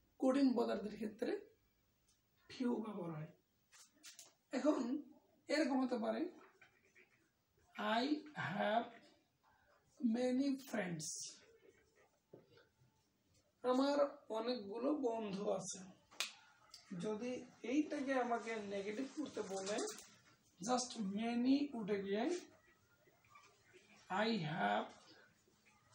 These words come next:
not a few friends", আমার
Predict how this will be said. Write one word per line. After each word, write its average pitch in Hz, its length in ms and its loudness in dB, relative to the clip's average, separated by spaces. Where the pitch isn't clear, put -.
not 240 520 6
a 226 300 -2
few 254 520 2
friends", 180 360 -2
আমার 233 600 2